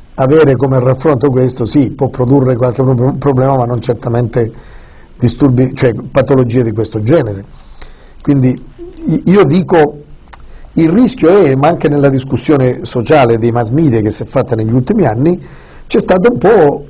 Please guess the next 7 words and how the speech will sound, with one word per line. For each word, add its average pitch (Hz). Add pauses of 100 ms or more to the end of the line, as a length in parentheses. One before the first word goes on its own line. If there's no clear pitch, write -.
(800)
eh, 156
come 190
dire, 127
hanno 165
spostato 202
la, 165
l'attenzione, 139